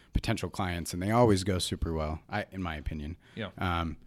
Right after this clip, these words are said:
Speaker 1: but you have people that they wanna understand the recommendations we're making, whether it's to remove equipment, add equipment, um, change a process. Um, in the most recent one we brought in, we've worked with her before, and I don't think we had to convince her on anything. I think she just came in and said, "I need you to tell me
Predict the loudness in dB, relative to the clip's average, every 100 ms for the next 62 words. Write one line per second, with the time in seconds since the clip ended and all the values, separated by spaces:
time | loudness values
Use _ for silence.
0 | -20 -20 _ 0 2 2 2 2 0 -4
1 | -2 -2 0 -2 -2 -4 -4 -4 -4 -4
2 | -2 -4 -2 -2 0 2 0 0 -2 -2
3 | -4 -6 -6 -4 -4 -4 -4 -2 -2 0
4 | 2 2 2 0 -4 -2 -6 -4 -6 -6
5 | -6 -6 -4 -4 -4 -4 -4 -4 -8 -6
6 | -4 -2 -2 0 0 0 -4 -4 -8 -18
7 | -20 -20 _ -6 -2 -2 -2 -6 -14 _
8 | -4 -2 -2 2 4 4 2 0 0 0
9 | 0 0 -2 -4 -4 -8 -14 _ -6 -6
10 | -4 -4 -4 -4 0 2 2 0 -6 -20
11 | -20 -8 0 2 2 2 -2 0 2 2
12 | -2 -4 -2 -2 -2 -2 -2 -2 -4 -4
13 | -4 -4 -4 -4 -4 -4 -4 -4 -6 -6
14 | -4 -2 -2 -2 -2 -4 -6 -8 -8 -8